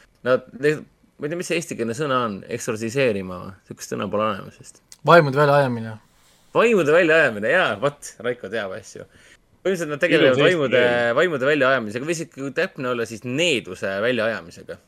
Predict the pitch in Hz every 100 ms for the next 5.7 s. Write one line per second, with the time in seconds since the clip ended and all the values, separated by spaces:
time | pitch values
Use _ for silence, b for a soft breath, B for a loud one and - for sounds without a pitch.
0 | _ - 101 _ 120 170 - - 104 127
1 | 151 117 - 98 - 101 - 117 104 107
2 | 117 98 92 104 95 123 120 98 90 92
3 | 90 92 95 90 92 101 95 92 80 95
4 | 92 78 139 143 139 135 151 - 151 202
5 | 180 135 131 139 123 113